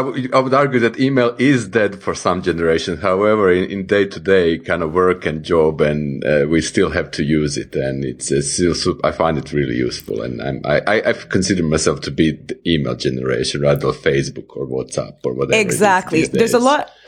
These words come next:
Speaker 2: Yeah, there's a lot of companies I work with now who actually use, um, you know, uh,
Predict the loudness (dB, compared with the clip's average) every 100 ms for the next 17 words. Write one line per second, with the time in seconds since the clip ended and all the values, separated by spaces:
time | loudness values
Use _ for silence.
0 | -10 2 2 2 0 2 0 0 -4 -4
1 | -2 0 0 -2 -4 -6 -2 -2 0 2
2 | 0 0 0 0 0 -4 0 2 2 0
3 | -4 -6 -2 0 2 2 2 4 2